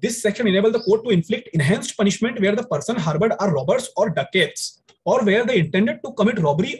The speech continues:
or ducati। Exception applies to harboring by husband and wife again, यानी husband wife को करेगा, wife husband को करेगा, कोई दिक्कत नहीं। Punishment यहाँ पर rigorous imprisonment है, जो कि सात साल तक का हो सकता है, साथ में fine भी लगाया जाएगा।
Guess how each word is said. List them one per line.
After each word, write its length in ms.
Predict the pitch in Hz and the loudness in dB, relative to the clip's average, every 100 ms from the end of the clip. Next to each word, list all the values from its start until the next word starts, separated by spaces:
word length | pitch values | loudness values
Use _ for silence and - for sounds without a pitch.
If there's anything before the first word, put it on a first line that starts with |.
| - | -4
or 80 | - | -4
ducati। 440 | 151 131 139 - - _ _ - - _ _ | -4 -4 -8 -8 -20 _ _ -20 -20 _ _
Exception 420 | 156 - 208 262 220 | -10 -2 -2 0 -2
applies 260 | 208 165 | 0 0
to 80 | 226 | 0
harboring 240 | 175 208 214 | 2 2 2
by 60 | |
husband 240 | 170 196 202 | 2 0 0
and 80 | |
wife 120 | 190 190 | 0 0
again, 260 | 175 208 - _ - - _ _ - | 0 -2 -4 _ -20 -20 _ _ -4
यानी 120 | 151 | -2
husband 320 | 139 135 180 | -2 -2 0
wife 160 | 170 170 | -2 -2
को 80 | |
करेगा, 240 | 170 175 175 | -6 -4 -2
wife 200 | 151 156 | -2 -2
husband 180 | 143 165 | -4 -4
को 40 | |
करेगा, 140 | 151 160 | -2 -4
कोई 160 | 139 | -6
दिक्कत 280 | 139 - 156 | -10 -12 -10
नहीं। 100 | 156 - - - - _ | -10 -12 -20 -20 -20 _
Punishment 360 | 151 185 226 233 | 0 0 0 0
यहाँ 100 | 220 | 2
पर 80 | 226 | 2
rigorous 400 | 165 214 311 302 | 4 4 2 0
imprisonment 520 | 233 208 214 202 196 | -2 0 2 2 2
है, 60 | 190 | 0
जो 80 | 180 | -2
कि 80 | |
सात 240 | 170 170 170 | -2 -4 -4
साल 160 | 175 | -4
तक 120 | 170 165 | -4 -2
का 60 | 160 | 0
हो 60 | |
सकता 220 | 160 - | -2 0
है, 40 | 214 | 0
साथ 220 | 175 156 | 0 -2
में 60 | 170 | -2
fine 180 | 147 | -2
भी 60 | 151 | -2
लगाया 240 | 143 143 139 | -2 -2 -2
जाएगा। 300 | 135 - | -6 -10